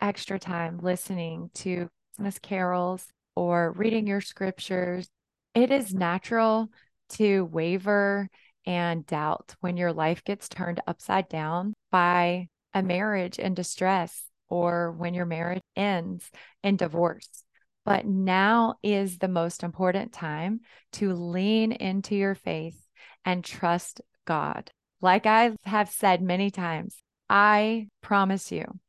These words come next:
his plans for your life are better than anything you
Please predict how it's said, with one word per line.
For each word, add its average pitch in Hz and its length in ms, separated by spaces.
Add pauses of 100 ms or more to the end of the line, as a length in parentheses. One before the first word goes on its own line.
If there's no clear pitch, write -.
(220)
his 233 480
plans 190 560
for 180 140
your 175 240
life 170 300 (320)
are 185 120
better 170 480
than 180 280 (160)
anything 214 760 (200)
you 202 500